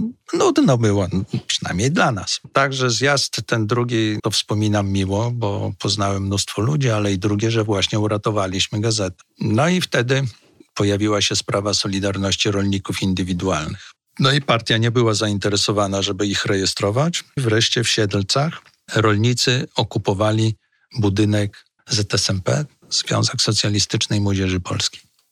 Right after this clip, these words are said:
No to my z Kusibo, niewiele myśląc, a jest grudzień osiemdziesiąt jeden, mówimy: „To pojedziemy”. No ale na szczęście jeszcze w zespole duch nie upadł, więc mówię: „Dobra, możecie jechać”.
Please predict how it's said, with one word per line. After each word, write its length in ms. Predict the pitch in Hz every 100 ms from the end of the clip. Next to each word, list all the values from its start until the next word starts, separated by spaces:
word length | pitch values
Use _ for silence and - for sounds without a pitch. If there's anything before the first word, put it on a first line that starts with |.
| -
No 140 | 214
to 160 | - 170
my 160 | 135
z 80 | 101
Kusibo, 420 | - 113 107 107
niewiele 440 | 117 107 107 113 104
myśląc, 560 | 95 - 107 120 - - _ _ _ - -
a 100 | 95
jest 240 | 104 117
grudzień 480 | 123 143 104 92 101 _ _ _ -
osiemdziesiąt 720 | - 110 98 95 92 92 85
jeden, 320 | 95 110 135 139 _ - - - - - - - _ _ -
mówimy: 420 | 120 117 110 127
„To 140 | 123
pojedziemy”. 580 | - 135 143 131 92 87 - _ _ _ -
No 120 | 123
ale 200 | - 80
na 120 | 123
szczęście 460 | - 131 131 - 117
jeszcze 720 | 113 - - 107 104 107 117 _ _ -
w 180 | 170 104
zespole 520 | 104 - - 110 107
duch 280 | 101 110 -
nie 120 | 101
upadł, 460 | 101 101 110 107 104
więc 300 | - 104 -
mówię: 220 | 101 98
„Dobra, 340 | 101 98 92
możecie 420 | 92 95 95 - 95
jechać”. 420 | 92 - -